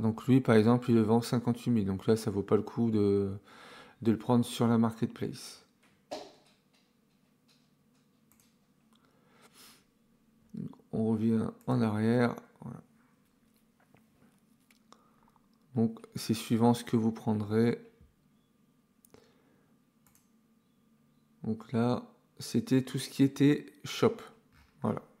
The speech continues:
Tout ça, là, on le verra. Je vous expliquerai rapidement en fin de vidéo. Après, vous avez les loot box. Donc, tous les jours, vous pourrez récupérer une loot box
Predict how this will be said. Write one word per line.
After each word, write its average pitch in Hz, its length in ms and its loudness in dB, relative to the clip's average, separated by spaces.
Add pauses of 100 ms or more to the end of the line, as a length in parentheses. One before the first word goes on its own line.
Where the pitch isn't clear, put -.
(160)
Tout - 120 -12
ça, 123 240 4
là, 117 120 6
on 117 180 2
le 107 260 0
verra. 107 560 0 (420)
Je 113 80 -14
vous 101 60 -6
expliquerai - 460 -4
rapidement 110 680 -2
en 110 60 -6
fin - 180 -10
de 104 180 -4
vidéo. 107 540 -2 (1040)
Après, 139 300 6
vous 135 220 6
avez 120 300 8
les 127 160 8
loot 160 180 2
box. 135 540 4 (1700)
Donc, 117 200 0
tous - 140 0
les 160 160 8
jours, 151 300 6
vous 139 80 2
pourrez 147 540 10
récupérer 135 580 4
une 135 240 2
loot 123 120 0
box 127 600 0